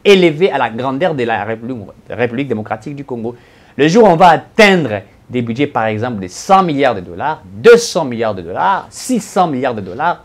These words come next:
c'est possible de voir un ministre être payé cinquante mille dollars, c'est possible de voir un fonctionnaire de l'État être payé cinq mille dollars. C'est faisable, c'est possible si la volonté y est. Maintenant, au moment où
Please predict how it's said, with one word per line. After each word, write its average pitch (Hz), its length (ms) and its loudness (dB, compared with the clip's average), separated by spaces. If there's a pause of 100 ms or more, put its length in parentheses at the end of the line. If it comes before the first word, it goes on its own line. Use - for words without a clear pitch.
(120)
c'est - 140 -10
possible 156 460 -4
de 127 80 -4
voir 147 280 2 (380)
un 156 240 -2
ministre 135 380 -6
être 120 200 -8
payé 110 180 -12
cinquante 101 340 -14
mille 95 100 -12
dollars, 131 320 -4 (240)
c'est 117 140 -8
possible 120 340 -6
de 110 60 -2
voir 123 180 -4
un 117 80 -6
fonctionnaire 101 360 -10
de 101 60 -8
l'État 92 240 -10
être 98 180 -12
payé - 180 -12
cinq 92 180 -12
mille 90 160 -12
dollars. 101 340 -10
C'est - 160 -10
faisable, 120 540 -6
c'est 104 140 -12
possible 110 380 -12
si 120 120 -14
la 110 100 -6
volonté 98 340 -10
y 92 280 -10
est. 85 80 -14 (540)
Maintenant, 226 280 6
au 196 100 8
moment 208 420 4
où 175 280 6